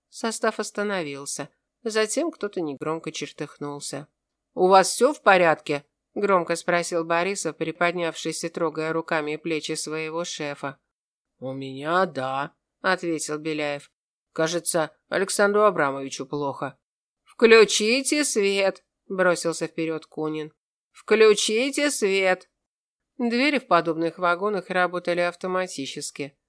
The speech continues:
Чтобы их открыть, нужно было нажать на ручку, и через секунду створки бесшумно раскрывались. Но только в том случае,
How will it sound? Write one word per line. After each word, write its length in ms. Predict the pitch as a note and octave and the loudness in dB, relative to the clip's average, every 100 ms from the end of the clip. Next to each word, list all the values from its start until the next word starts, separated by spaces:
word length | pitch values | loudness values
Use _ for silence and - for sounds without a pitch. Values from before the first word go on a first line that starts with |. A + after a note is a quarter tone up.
| _ | _
Чтобы 420 | - - G#3+ G#3+ | -10 -4 0 0
их 120 | G#3 | 2
открыть, 580 | G#3+ G3+ - A#3+ C4 - _ _ - | 2 0 0 -4 -6 -10 _ _ -6
нужно 320 | C4 A#3 A3+ | -2 2 2
было 240 | G#3+ G#3 G3+ | 2 2 4
нажать 420 | G3+ G3+ G3 G3 | 2 4 0 0
на 180 | G3 G3 | 0 0
ручку, 480 | G#3 A3 - E3 D#3+ _ _ | 0 -4 -6 -6 -8 _ _
и 100 | G#3 | -8
через 380 | G3 G3 F#3+ F3+ | -2 -2 -2 -4
секунду 580 | F#3+ F#3 G#3 G#3 E3+ D#3+ | -6 -4 -2 -2 -2 -4
створки 680 | - F#3 F#3 F3+ - F3+ E3+ | -6 -4 -4 -4 -6 -6 -4
бесшумно 540 | F#3 - F#3 E3+ E3+ | -6 -4 -4 -4 -4
раскрывались. 880 | E3+ - F#3+ F#3 E3 D3 C#3 - - _ _ - | -6 -6 -6 -6 -2 -2 -4 -10 -18 _ _ -2
Но 100 | A3 | 2
только 340 | A3+ A3 G#3+ | 2 2 -2
в 60 | - | -2
том 300 | C4 D#4+ E4 | 2 2 0
случае, 640 | - E3+ E3 - E3 E3 | -4 -4 -4 -4 -4 -6